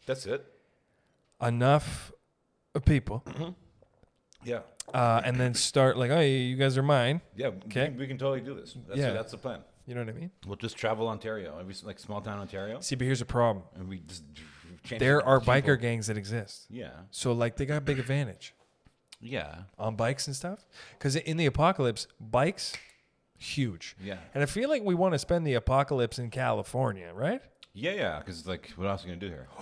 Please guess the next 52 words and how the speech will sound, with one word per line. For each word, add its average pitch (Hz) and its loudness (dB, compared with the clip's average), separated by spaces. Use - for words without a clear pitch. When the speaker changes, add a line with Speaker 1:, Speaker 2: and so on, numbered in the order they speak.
Speaker 2:
Oh, 165 2
you 175 2
could 320 -4
just 202 -6
Speaker 1:
How 147 2
Speaker 2:
take 117 4
Speaker 1:
do 143 6
you 175 6
get 170 0
Speaker 2:
over 202 4
Speaker 1:
there? - 0
Speaker 2:
Ontario. 180 0
Speaker 1:
Yeah. 123 -6
Speaker 2:
Right? 208 4
Who 254 2
wants 302 4
Speaker 1:
You'd 233 8
be 220 6
Speaker 2:
Ontario? 143 6
Speaker 1:
like - 4
the - -2
Genghis 107 2
Khan 107 0
of 90 -2
Ontario. 87 -6
Speaker 2:
Yeah. 127 0
Speaker 1:
Just 95 -8
fuck 107 -2
all 101 0
these 87 -8
white 92 -6
girls 82 -8
in 80 -12
small 90 -8
towns 87 -10
and 80 -14
change 90 -8
the 85 -12
whole 90 -6
D 87 -10
N 82 -10
A 85 -12
pool. 71 -18
Speaker 2:
Okay, 131 2
let's, 156 0
let's 175 -2
really 143 2
Speaker 1:
That's 131 4
what 117 2
I 117 4
Speaker 2:
imagine. 113 2
Speaker 1:
would 98 -2